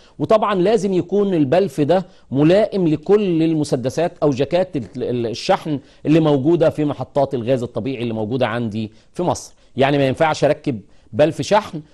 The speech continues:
مختلف عن الموجوده عندنا هنا، تيجي تروح محطه الغاز عشان تعبي يقول لك ال-، الج-، البلف اللي حضرتك مركبه ده ملوش حاجه عندي، آه،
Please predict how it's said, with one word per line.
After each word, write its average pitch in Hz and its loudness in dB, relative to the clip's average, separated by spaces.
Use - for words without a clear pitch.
مختلف 185 -2
عن 175 0
الموجوده 135 0
عندنا 135 0
هنا، 190 -2
تيجي 151 -8
تروح 147 -4
محطه 147 -2
الغاز 123 -2
عشان 117 -6
تعبي 110 -4
يقول 120 0
لك 117 -4
ال-، 104 -6
الج-، 104 -8
البلف 123 0
اللي 120 -2
حضرتك 117 -4
مركبه 107 -6
ده 117 0
ملوش 113 -6
حاجه 113 -6
عندي، 104 -6
آه، 101 -8